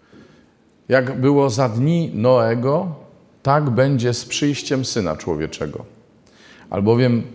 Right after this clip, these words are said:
jak w czasie przed potopem jedli i pili, żenili się i za mąż wydawali,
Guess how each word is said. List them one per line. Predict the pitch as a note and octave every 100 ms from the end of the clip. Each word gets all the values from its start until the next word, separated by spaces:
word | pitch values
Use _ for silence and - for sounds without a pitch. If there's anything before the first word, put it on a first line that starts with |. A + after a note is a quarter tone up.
| - - - -
jak | A#2+ B2 B2 - -
w | -
czasie | - C3+ - A#2+ A2+ A2+
przed | - C3
potopem | - A#2+ G#2+ C#3+ A#2+ G2+ F#2
jedli | F#2+ F3+ E3+ D3+ A#2 -
i |
pili, | - - D3 D3+ B2+
żenili | F#2+ G2+ G2 C#3+ C3+ B2
się | - A2+ G#2
i | F#2
za | F2 F2+ A2+
mąż | A#2 G#2 G#2 G2+ - -
wydawali, | D#2 F2+ G#2 G#2+ G#2+ A2+ A#2+ A2 G#2+